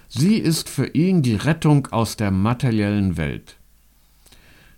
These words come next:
Auch für den christlichen Glauben ist entscheidend,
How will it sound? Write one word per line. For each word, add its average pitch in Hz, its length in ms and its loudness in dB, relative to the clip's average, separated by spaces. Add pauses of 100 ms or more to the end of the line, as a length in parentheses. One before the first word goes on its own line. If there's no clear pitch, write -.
(160)
Auch 214 320 2
für 180 220 0
den 160 180 4
christlichen 185 560 -2
Glauben 165 360 2
ist 131 220 -2
entscheidend, 135 840 0